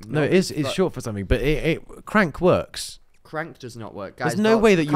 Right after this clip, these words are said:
Speaker 2: comment down
Speaker 1: arguing
Speaker 2: below. Crank doesn't work,
Speaker 1: Sorry, there
Speaker 2: does
Speaker 1: is no
Speaker 2: it?
Speaker 1: way that you're arguing cucumber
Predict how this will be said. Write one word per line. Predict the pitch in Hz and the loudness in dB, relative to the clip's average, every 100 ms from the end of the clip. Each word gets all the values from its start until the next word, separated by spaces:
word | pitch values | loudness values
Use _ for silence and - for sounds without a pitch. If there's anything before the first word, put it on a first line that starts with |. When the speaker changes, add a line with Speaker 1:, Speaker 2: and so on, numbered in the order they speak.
| 151 | 4
Speaker 2:
comment | 151 | 6
down | |
Speaker 1:
arguing | 160 147 135 | 4 4 0
Speaker 2:
below. | 127 117 | 0 -2
Crank | - 156 143 - | -4 -6 -6 -10
doesn't | 131 123 | -12 -10
work, | 117 110 | -8 -4
Speaker 1:
Sorry, | 185 | -2
there | 170 180 | 0 -2
Speaker 2:
does | |
Speaker 1:
is | 170 | 0
no | 185 | 0
Speaker 2:
it? | |
Speaker 1:
way | 180 | 2
that | 143 | 0
you're | 117 | 0
arguing | 113 123 113 117 113 _ | 0 -2 -2 -6 -8 _
cucumber | - - 170 - - 95 82 82 | -10 -2 -2 -2 -4 -4 -2 -2